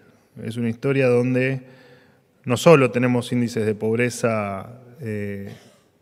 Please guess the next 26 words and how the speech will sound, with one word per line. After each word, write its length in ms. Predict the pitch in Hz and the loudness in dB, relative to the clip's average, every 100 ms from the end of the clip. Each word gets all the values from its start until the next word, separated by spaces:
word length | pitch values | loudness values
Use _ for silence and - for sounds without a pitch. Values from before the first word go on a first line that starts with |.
| _ _ - | _ _ -20
y 280 | 135 127 - - _ | -20 -20 -20 -20 _
récord 520 | - 107 113 110 107 107 | -14 -6 -4 -4 -4 -8
histórico, 960 | - 147 127 110 101 113 117 120 123 | 2 4 4 2 -2 -2 -2 -6 -12
o, 80 | 104 104 95 98 104 | -8 -8 -8 -8 -6
o 60 | |
al-, 180 | 113 123 | -4 -4
no 160 | 135 131 | -4 -4
sé 140 | 135 | -2
si 80 | 127 | -4
histórico, 480 | 120 143 135 123 104 | 0 2 2 2 0
pero 240 | 107 104 | -2 -2
de 80 | 107 | -4
los 120 | 104 | -2
más 240 | 117 113 | -2 -2
altos 280 | 127 117 117 | -2 -2 -4
que 100 | - | -4
ha 60 | 107 | -6
tenido 320 | 107 117 117 | -4 -2 -2
la, 340 | 107 101 92 - _ _ _ - | -4 -6 -10 -18 _ _ _ -12
la 140 | 113 110 | -6 -6
Argentina 720 | 113 110 104 117 120 113 107 | -4 -2 -2 -2 -2 -4 -6
en 220 | 104 104 | -8 -10
sus, 520 | 104 104 104 110 - _ _ _ - - - | -10 -12 -12 -14 -20 _ _ _ -20 -20 -6
en 120 | 113 | -6
su 120 | 110 | -4
historia. 680 | 104 139 135 135 139 143 | -4 0 2 2 0 0